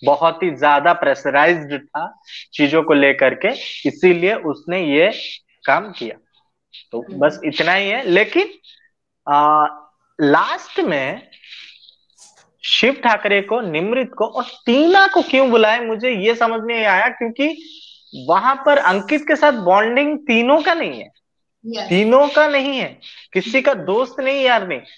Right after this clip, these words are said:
Speaker 1: साजिद के तरफ से दो लोग और शिव, अ, सॉरी, अंकित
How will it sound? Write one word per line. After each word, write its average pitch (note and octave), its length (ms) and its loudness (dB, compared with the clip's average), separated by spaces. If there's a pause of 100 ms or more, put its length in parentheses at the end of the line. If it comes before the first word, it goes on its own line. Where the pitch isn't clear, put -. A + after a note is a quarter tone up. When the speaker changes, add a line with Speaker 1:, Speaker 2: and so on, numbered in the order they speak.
(100)
Speaker 1:
साजिद G3 460 -2 (100)
के C4 100 0
तरफ B3+ 320 0
से C4 160 -4
दो F#3 260 0
लोग G#3+ 400 -2 (400)
और - 120 2
शिव, C4+ 460 -2
अ, - 160 -16
सॉरी, F3+ 520 2
अंकित G#3+ 580 -6